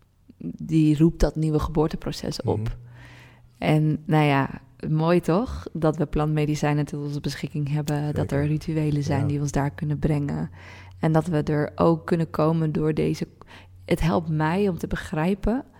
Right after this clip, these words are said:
Speaker 1: wat die archetypes zijn. Omdat ik dan de krachten en de instinctieve patronen die, die ik mee heb gekregen als mens,
Speaker 2: Mhm.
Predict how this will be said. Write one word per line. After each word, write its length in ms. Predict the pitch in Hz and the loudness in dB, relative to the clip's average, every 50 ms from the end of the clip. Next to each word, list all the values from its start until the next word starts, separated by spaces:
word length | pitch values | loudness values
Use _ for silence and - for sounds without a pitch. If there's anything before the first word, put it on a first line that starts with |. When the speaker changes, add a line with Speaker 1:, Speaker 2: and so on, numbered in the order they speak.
| - - - - - - - - - - - - - - - | -20 -20 -20 -20 -20 -20 -20 -20 -20 -20 -20 -20 -20 -16 -10
Speaker 1:
wat 220 | - 147 156 170 170 | -2 0 2 2 4
die 140 | 185 - | 2 2
archetypes 520 | - 165 156 160 - 180 - - 151 - - | 2 0 0 0 -4 -4 -2 -2 -4 -4 -4
zijn. 360 | - 160 156 175 220 220 - - | -2 -2 0 0 0 -2 -2 -4
Omdat 220 | - 165 160 170 170 | -2 -2 0 0 0
ik 120 | 170 - | -2 -2
dan 100 | 160 156 | -2 -2
de 120 | 156 156 - - | -2 -4 -6 -10
krachten 760 | - - 175 156 160 185 202 - - - - 170 175 226 294 311 - - - - - - - - - - | -6 -2 0 0 0 0 -2 -4 -6 -6 -4 -2 -2 -2 -4 -6 -12 -20 -20 -20 -20 -20 -20 -20 -6 -2
en 120 | 170 160 | 0 2
de 80 | 151 - | 2 2
instinctieve 640 | - 175 175 - - 170 - - 180 170 156 165 | 2 2 2 2 0 -4 -2 -2 -2 0 0 0
patronen 600 | 160 - 156 - - - 160 165 185 190 175 156 | -2 -2 -2 -2 0 0 2 2 4 4 2 2
die, 300 | 147 156 147 - - - - | 0 0 -2 -2 -4 -10 -10
die 260 | - 165 143 156 165 - | -6 -2 0 0 2 2
ik 140 | - - 165 | 0 0 0
mee 200 | 156 170 196 220 | 0 0 0 0
heb 120 | 185 - | -2 -4
gekregen 500 | - 160 - - - 151 151 147 - - | -6 -8 -8 -4 -4 -4 -4 -4 -4 -6
als 180 | - 143 - - | -6 -6 -6 -6
mens, 360 | - 143 160 - 208 - - | -6 -6 -6 -6 -8 -8 -8
Speaker 2:
Mhm. 120 | 120 104 | -6 -6